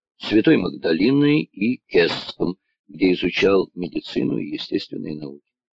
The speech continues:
Об этом можно было догадаться потому, как я ориентировался в Кембридже и с какой легкостью добыл сведения о брате леди Николсон. "Не спорю", —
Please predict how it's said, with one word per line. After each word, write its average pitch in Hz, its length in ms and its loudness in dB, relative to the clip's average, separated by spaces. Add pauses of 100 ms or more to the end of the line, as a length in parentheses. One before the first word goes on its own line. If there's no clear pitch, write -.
(360)
Об 90 160 4
этом 143 220 6
можно 120 340 2
было 104 220 4
догадаться 95 480 2
потому, 101 360 -2
как - 240 -4
я 90 260 4 (100)
ориентировался 82 840 0
в - 100 -8
Кембридже 85 580 -2 (400)
и 104 120 4
с - 80 2
какой 117 280 8
легкостью 139 580 4
добыл 98 300 6
сведения 110 600 2 (100)
о 92 140 -2
брате 92 420 0
леди 82 280 0
Николсон. - 540 -4 (1040)
"Не 233 200 2
спорю", — - 440 -8